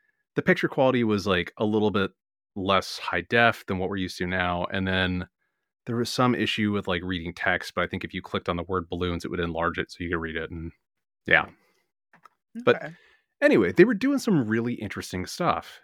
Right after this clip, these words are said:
Speaker 1: And so they were getting pretty popular. And then in July of two thousand two, they launched Route six six six, which was their first horror comic.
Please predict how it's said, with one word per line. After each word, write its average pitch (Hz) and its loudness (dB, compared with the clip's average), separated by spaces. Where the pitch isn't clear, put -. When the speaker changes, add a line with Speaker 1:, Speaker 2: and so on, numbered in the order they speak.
Speaker 1:
And 120 0
so 156 -2
they 165 4
were 180 2
getting 175 -6
pretty - 0
popular. 87 -2
And 147 10
then 151 8
in 135 8
July 147 0
of 151 0
two 165 -2
thousand 156 4
two, 117 0
they 123 6
launched 120 -2
Route 95 2
six - -4
six - -6
six, - -4
which 98 -6
was 101 0
their 98 -2
first 95 -4
horror - -4
comic. - -8